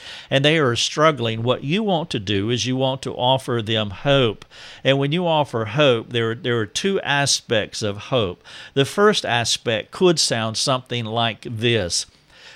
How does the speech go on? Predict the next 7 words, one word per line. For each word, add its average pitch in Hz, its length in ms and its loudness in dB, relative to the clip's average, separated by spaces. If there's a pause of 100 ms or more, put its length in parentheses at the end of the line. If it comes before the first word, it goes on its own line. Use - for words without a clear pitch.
(140)
God's 156 420 2
word 113 440 2
has 123 320 0
an 123 200 -2
answer 131 640 0
for 120 420 0
you. 110 600 2